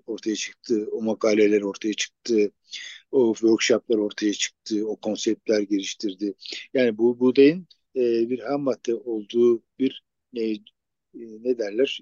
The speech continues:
e, bir toprağın içindeyim ben. Ee, o yüzden de yani buğdayla alışverişimin ne zaman başladığına, yani tarihsel olarak geri dönüp baktığımda bin dokuz yüz doksanların sonunda Buğday dergisiyle tanıştım ben. Önce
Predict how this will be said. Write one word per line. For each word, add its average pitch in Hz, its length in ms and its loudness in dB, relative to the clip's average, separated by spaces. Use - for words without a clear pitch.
e, 117 80 0
bir 127 500 4
toprağın 131 400 6
içindeyim 87 580 -6
ben. - 140 -20
Ee, 135 160 -2
o 143 280 2
yüzden 165 340 4
de 147 280 4
yani 120 460 -2
buğdayla 139 520 2
alışverişimin 135 680 -10
ne 147 80 0
zaman 131 300 -6
başladığına, 127 720 -2
yani 123 180 0
tarihsel 127 480 2
olarak 127 360 0
geri 127 240 -2
dönüp 107 260 -8
baktığımda 131 540 -4
bin 143 200 -6
dokuz 147 200 -2
yüz 151 60 -8
doksanların 143 520 2
sonunda 143 420 0
Buğday 151 360 4
dergisiyle 135 580 0
tanıştım - 500 -14
ben. - 80 -20
Önce 117 400 -4